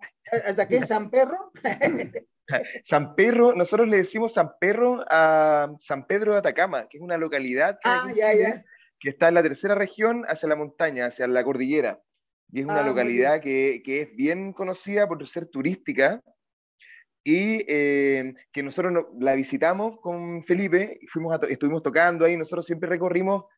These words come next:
Speaker 2: tocando en la calle, ¿cierto? En los bares, y estuvimos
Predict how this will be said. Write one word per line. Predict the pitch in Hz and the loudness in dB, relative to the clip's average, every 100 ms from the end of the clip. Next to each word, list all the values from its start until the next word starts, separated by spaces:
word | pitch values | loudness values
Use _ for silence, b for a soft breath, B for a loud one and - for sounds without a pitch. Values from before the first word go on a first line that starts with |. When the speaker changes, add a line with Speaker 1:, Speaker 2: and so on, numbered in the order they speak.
| _ | _
Speaker 2:
tocando | - 156 165 | -6 -2 0
en | 165 | 2
la | 135 | 2
calle, | 151 165 170 160 | 2 2 2 -2
¿cierto? | 156 160 156 160 | -8 -10 -10 -8
En | |
los | 135 107 | -8 0
bares, | 156 165 160 156 156 _ b b _ _ | 4 6 6 2 -4 _ b b _ _
y | 135 135 131 127 123 | 0 2 2 0 -2
estuvimos | 123 143 170 | -2 -4 -6